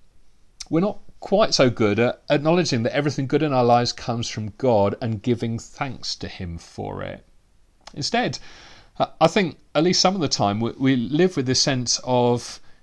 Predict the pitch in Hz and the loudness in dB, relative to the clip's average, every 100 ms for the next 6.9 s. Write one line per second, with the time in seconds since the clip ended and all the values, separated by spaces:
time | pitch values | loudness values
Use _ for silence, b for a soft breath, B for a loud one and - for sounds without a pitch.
0 | - - 127 - - 151 156 - 104 98 | -12 -4 -2 -2 0 0 0 -4 -8 -8
1 | 95 82 - - - _ _ 117 - 131 | -10 -12 -16 -20 -20 _ _ -14 -4 2
2 | 127 127 123 127 - - 190 131 151 156 | 6 6 6 4 0 -4 -4 -2 -2 -2
3 | - - 131 - - - - 151 151 113 | -2 -4 -4 -6 -12 -10 0 2 4 4
4 | 95 95 - 120 - 151 160 - 143 127 | 4 2 0 -4 2 2 2 -2 -4 -4
5 | 147 135 - - 127 120 117 - 127 135 | -2 -4 -4 -8 -8 -6 -8 -8 -2 0
6 | 92 - - 117 120 - 135 131 | 0 -2 -4 -4 -2 4 4 4